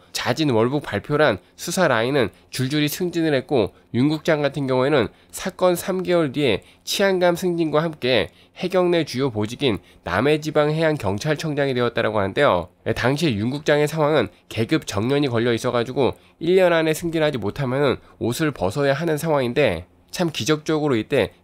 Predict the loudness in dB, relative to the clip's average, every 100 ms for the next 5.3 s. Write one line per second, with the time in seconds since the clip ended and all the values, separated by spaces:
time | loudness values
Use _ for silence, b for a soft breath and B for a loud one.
0 | -2 0 2 0 -2 -2 -2 -2 0 0
1 | 2 2 2 2 -2 0 0 0 -4 b
2 | _ 0 2 2 0 0 0 0 -4 0
3 | 2 2 2 b b -2 0 0 0 2
4 | 2 0 b b -2 0 2 2 2 0
5 | 2 2